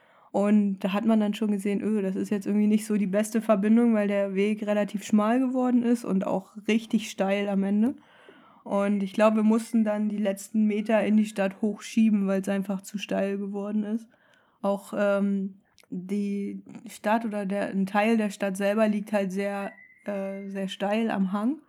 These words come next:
Das Zentrum, die Burg und so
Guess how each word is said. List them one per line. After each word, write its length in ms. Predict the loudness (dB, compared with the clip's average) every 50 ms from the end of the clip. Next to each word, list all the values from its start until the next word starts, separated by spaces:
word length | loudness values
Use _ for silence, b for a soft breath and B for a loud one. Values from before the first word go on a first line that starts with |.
| b b b b b b b b b b
Das 200 | -10 -8 -8 -4
Zentrum, 680 | 0 2 4 4 4 2 2 2 4 4 4 4 4
die 140 | 2 0 -2
Burg 640 | -2 0 0 0 0 0 0 0 -2 -2 -2 -4 -4
und 400 | -4 -4 -2 -2 -2 -2 -4 -4
so 80 | -6